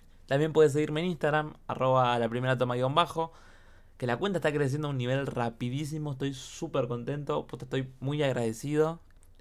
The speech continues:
Eh, gracias, o sea, puedo, tengo que decir gracias. Puedes seguirme en Twitter, arroba la primera toma.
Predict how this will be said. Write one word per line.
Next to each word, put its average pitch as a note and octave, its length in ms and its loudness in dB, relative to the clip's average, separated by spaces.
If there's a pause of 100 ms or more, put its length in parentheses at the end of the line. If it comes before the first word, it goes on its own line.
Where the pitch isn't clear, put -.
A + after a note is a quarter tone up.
Eh, A2 200 -6
gracias, D3+ 560 4
o A2+ 80 -4
sea, A2+ 220 0
puedo, A#2+ 260 0 (300)
tengo C#3+ 160 2
que B2+ 80 -2
decir B2+ 260 0
gracias. E3 640 2
Puedes A#2+ 140 0
seguirme B2+ 240 0
en C3 60 -2
Twitter, E3+ 320 0
arroba C3 280 2
la B2 120 0
primera A#2+ 340 -4
toma. F#3 340 -2